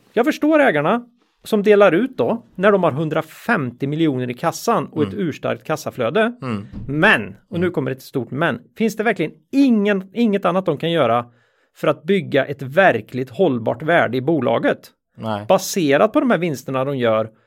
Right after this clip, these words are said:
Speaker 1: kan ju till exempel använda den här luriga finansier-, fa-, finansieringslösningen de har.
Speaker 2: Mm.
Speaker 1: Kan de inte köpa upp någon konkurrent som inte har fattat det här?
Speaker 2: Mm.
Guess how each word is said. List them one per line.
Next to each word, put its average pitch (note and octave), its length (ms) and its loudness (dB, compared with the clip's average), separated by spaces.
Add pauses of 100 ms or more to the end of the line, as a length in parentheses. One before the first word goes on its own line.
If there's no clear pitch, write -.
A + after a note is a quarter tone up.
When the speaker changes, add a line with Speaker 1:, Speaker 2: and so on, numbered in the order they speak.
(520)
Speaker 1:
kan C4+ 120 2
ju A#3 60 2
till A#3 160 -2
exempel G3 320 -2
använda E3 420 0
den C#4 100 0
här B3 80 2
luriga F3 440 2
finansier-, D#3 640 -6
fa-, E3 220 -8
finansieringslösningen D#3 880 -4
de D#4+ 100 -4
har. G2+ 220 -6 (120)
Speaker 2:
Mm. G#2+ 360 -8
Speaker 1:
Kan A3 140 0
de G#3+ 80 2
inte G3 140 -2
köpa D#3+ 300 -2
upp D4+ 240 0
någon A3+ 140 -4
konkurrent G#3 480 0
som G#3 120 -4
inte F#3+ 140 -2
har E3 60 0
fattat D#3 420 -2
det C#4+ 60 -2
här? B2 260 0 (160)
Speaker 2:
Mm. A2+ 360 -6